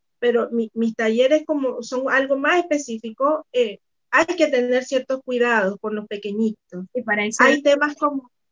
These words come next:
Speaker 1: claro, y, y hay temas como que ellos, eh, es, yo no estoy ahí para tomarles la manito y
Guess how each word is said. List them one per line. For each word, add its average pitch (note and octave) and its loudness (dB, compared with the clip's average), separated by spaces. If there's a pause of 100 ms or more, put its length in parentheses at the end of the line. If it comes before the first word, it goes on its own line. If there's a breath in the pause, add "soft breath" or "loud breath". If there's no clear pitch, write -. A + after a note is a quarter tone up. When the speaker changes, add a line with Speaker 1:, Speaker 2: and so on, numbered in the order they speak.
(400)
Speaker 1:
claro, B3+ 6
y, A#3+ -2
y A3+ 2
hay A#3+ 4
temas D4 4
como C4+ -2
que A#3+ 4
ellos, C4 2
eh, A3 2 (600)
es, A#3+ -2 (100)
yo B3+ 6
no D4 2
estoy D4+ 2
ahí C4+ 0 (360)
para A3 0
tomarles A#3+ 0
la C4+ 2
manito B3+ 0
y G#3+ -6